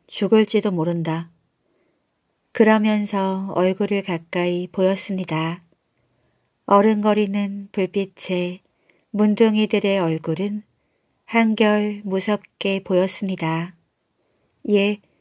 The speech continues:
그럼 다른 데 가시지 말고 여기서 기다리고 계셔요. 제가 얼른 집에 가서 배 한 피를 더 가져다가 드릴 테니까요." 아들은 당당하게 말했습니다. "이놈아,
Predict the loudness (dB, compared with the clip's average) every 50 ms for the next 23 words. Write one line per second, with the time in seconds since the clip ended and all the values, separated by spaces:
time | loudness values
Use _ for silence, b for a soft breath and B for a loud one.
0 | _ _ _ _ 2 4 4 6 4 4 0 -2 -2 -2 -2 0 0 2 0 0
1 | 0 -2 -4 -4 -4 -6 -6 -6 -4 -4 -2 -4 -4 -4 -4 -4 -4 -6 _ _
2 | _ _ _ _ _ 2 6 6 6 6 4 2 2 2 0 -2 -2 -4 -2 0
3 | 0 2 0 0 -2 -2 -4 -2 -2 -4 -4 -2 -2 0 0 -2 -2 -4 _ _
4 | _ _ _ _ _ _ _ _ -4 2 2 4 4 6 4 6 6 4 2 2
5 | 0 -2 -4 -2 -2 -2 -2 -2 -2 -2 -4 -4 -4 -6 -6 -6 _ _ _ _
6 | _ _ _ _ 0 4 4 4 4 4 2 0 2 2 4 4 4 4 2 0
7 | -2 -2 -2 -2 -4 -2 -2 -2 -2 -4 -4 -4 -4 -6 -6 -8 -10 _ -2 0
8 | 2 2 2 0 0 -2 -2 -2 -4 -6 -6 -4 -4 -2 -2 -4 -6 _ _ _
9 | _ _ _ _ _ _ _ _ _ _ _ _ _ _ _ _ _ _ _ 0
10 | 4 4 4 4 4 2 2 2 0 -2 -2 -4 -6 -4 -2 -2 -2 -2 -2 -4
11 | -4 -2 -2 -4 -2 -4 -6 -8 -12 -14 _ -6 -2 0 0 0 0 -2 -4 -4
12 | -4 -4 -2 -2 -2 -2 -2 -2 -2 -4 -6 -8 _ _ _ _ _ _ _ _
13 | _ _ _ _ _ _ _ _ _ _ -4 -2 0 0 2 0 0 0 -2 -4
14 | -4 -6